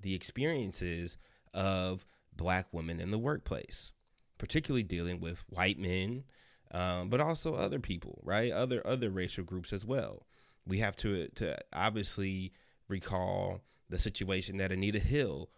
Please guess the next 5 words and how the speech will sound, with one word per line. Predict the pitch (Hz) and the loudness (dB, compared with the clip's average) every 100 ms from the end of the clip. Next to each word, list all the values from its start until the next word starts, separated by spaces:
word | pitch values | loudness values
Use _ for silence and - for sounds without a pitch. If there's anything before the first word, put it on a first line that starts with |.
| _ | _
went | 95 71 | -4 -4
through | - 85 85 90 - _ | -4 -4 -4 -6 -10 _
with | - 90 85 87 - _ _ _ _ _ _ _ _ _ _ _ - - - | -4 -2 -2 -6 -12 _ _ _ _ _ _ _ _ _ _ _ -14 -14 -12
Clarence | - 107 107 - | 0 2 2 4
Thomas. | 131 151 - - - | 4 4 -4 -10 -12